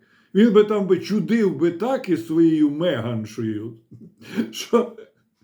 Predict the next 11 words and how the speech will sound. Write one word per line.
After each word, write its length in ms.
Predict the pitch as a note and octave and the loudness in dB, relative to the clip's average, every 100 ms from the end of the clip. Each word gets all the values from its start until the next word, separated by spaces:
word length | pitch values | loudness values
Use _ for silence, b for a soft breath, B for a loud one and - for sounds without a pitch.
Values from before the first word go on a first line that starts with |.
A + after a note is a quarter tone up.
| _ _ _ _ B D4 F#4 B B B - | _ _ _ _ B 2 2 B B B -4
ми 200 | C#4 C4 | 0 0
б 80 | |
мали 360 | G#3+ A#3 A#3+ A3+ | 2 2 4 2
ще 260 | - G#3 A3+ | 0 0 2
одну 380 | G#3+ F3+ G3+ | 2 0 -2
мороку. 760 | F#3+ F#3+ E3 C#3+ A2 - - - _ _ _ _ _ _ | 2 2 2 0 -2 -8 -18 -20 _ _ _ _ _ _
А 360 | D4+ D4 C#3+ | -2 0 2
Вільям, 800 | D3+ F#3+ D4 B3+ D#3+ B2+ G#2+ G#2+ A2+ - _ _ - | 2 6 6 6 0 -2 -4 -10 -16 -20 _ _ -8
я 180 | D#3+ A#3 | -4 0
вважаю, 600 | A3 D3 F3+ G3 F#3 E3+ | 0 0 2 4 2 0
це 540 | - D3 D#3 D#3+ | -4 -4 -2 -4